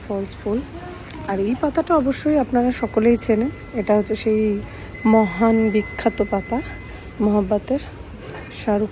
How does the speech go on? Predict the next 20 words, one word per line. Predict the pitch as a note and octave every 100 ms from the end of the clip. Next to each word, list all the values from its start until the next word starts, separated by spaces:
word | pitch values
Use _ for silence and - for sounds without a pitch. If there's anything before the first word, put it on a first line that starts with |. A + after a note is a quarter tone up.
| -
খানের | G#3 G3+ G#3 G#3 G#3
সেই | G3 - G3
মুভি | G#3 G3+ G3+
মনে | G3+ G3+ G3+ G3
পড়লেই | G3 G#3
সকলেরই | G#3 F#3+ G3+ G3 G3
এই | G3+
পাতাটার | G3 - F#3+ G#3
কথা | F#3
নিশ্চয়ই | G#3+ G#3 - A3
মনে | A3 G#3
পড়বে। | G3 G3 G3 - - - - - - - - - - - - - - - - - - - - - - - - - - - - - - - -
এটা | - G#3+
হলো | G#3+ G#3+ G#3+ A3 - - - - - - -
একদমই | A3 F#3+ A3+ A#3+
ইনডোর | A3+ A3 B3
প্ল্যান্ট, | - C4 C4+
যেগুলো | A3+ A#3 A#3+
হচ্ছে | B3 B3
ছোট | B3+ B3